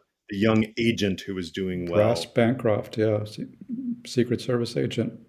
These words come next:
Speaker 1: Through Hell's Kitchen and King's Row.
Speaker 2: Those, those, by, by the way, were super cheesy and difficult to watch movies because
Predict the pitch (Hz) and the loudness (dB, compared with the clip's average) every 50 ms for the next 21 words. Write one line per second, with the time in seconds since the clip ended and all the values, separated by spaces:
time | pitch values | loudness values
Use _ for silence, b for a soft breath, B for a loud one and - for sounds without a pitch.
0 | _ _ - - 117 110 107 101 95 110 117 107 98 - - - - 113 110 - | _ _ -2 2 4 4 4 4 4 6 6 6 4 2 -2 -2 -2 -2 0 0
1 | - 107 101 95 92 92 90 - - 101 98 92 87 87 92 101 98 98 95 90 | -4 -4 -2 -2 -2 -4 -6 -6 -4 -4 -4 -4 -4 -4 -2 0 2 2 2 2
2 | 90 90 85 - - 123 139 156 147 - 156 135 135 147 143 - - 117 117 117 | 0 -2 -4 2 6 6 6 6 6 4 6 6 6 6 6 4 2 2 2 4
3 | - 120 113 107 113 104 107 110 110 104 98 92 - - - - 127 131 131 - | 6 6 8 8 8 8 8 8 8 6 4 2 0 -2 0 0 0 2 4 4
4 | 110 101 104 104 B B B B B B B _ - - 120 117 113 107 120 123 | 4 4 4 0 B B B B B B B _ -2 2 4 4 4 4 4 2
5 | 117 131 110 101 98 120 107 - 123 120 117 110 107 - - 120 110 104 104 107 | 4 4 4 4 4 2 2 0 -2 2 2 2 2 2 0 4 6 6 6 6
6 | 107 - - 104 107 110 104 104 98 95 - - 107 104 - 117 113 107 - - | 4 2 2 2 2 4 4 2 0 0 -2 -2 -4 -2 0 2 6 6 6 6
7 | - | 4